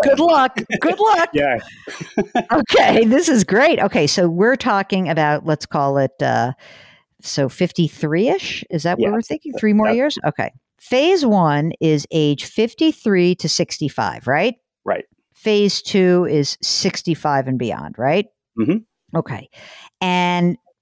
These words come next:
Speaker 2: tell us a little bit about your situation. So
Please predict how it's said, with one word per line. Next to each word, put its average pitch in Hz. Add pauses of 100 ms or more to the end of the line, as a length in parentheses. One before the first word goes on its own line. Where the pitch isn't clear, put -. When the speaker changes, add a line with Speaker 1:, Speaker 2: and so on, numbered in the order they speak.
(140)
Speaker 2:
tell 208
us 262
a 254
little 180
bit 160
about 131
your 139
situation. 170
So 147